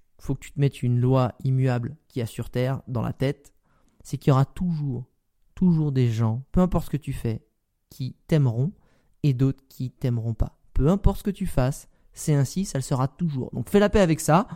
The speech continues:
et apporte au monde ce que t'as vraiment à leur apporter, à leur partager. Euh, je veux dire, il y a quand même un mec qui a réussi à être président de la République en étant raciste et misogyne. Euh, bisous aux États-Unis. Et,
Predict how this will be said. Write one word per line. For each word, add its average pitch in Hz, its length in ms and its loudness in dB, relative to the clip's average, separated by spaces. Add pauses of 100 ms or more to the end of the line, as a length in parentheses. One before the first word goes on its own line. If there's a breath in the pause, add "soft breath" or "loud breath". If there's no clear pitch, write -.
(440 loud breath)
et 147 140 6
apporte 160 340 6
au 165 60 6
monde 185 180 4
ce - 40 -8
que 151 100 0
t'as 156 280 6
vraiment 147 360 4
à 139 80 2
leur 135 140 2
apporter, 143 420 2
à 151 60 4
leur 127 180 0
partager. 110 460 0 (200 soft breath)
Euh, - 120 -12
je - 60 -18
veux 120 60 -10
dire, 151 120 0
il 143 40 0
y 131 40 0
a 123 40 0
quand 143 120 0
même 156 180 4
un 131 60 2
mec 147 220 2
qui - 100 -4
a 107 60 -4
réussi 127 300 -2
à 147 40 4
être 117 240 -4
président 131 340 -6
de 127 60 -4
la 113 80 -4
République 131 460 -6
en 117 100 -4
étant 151 340 -2 (240 loud breath)
raciste 151 380 -8
et 131 60 -2
misogyne. 135 500 0 (440 soft breath)
Euh, 110 280 -2
bisous 135 260 -2
aux 139 40 0
États-Unis. 135 540 -2 (360 loud breath)
Et, 139 340 -12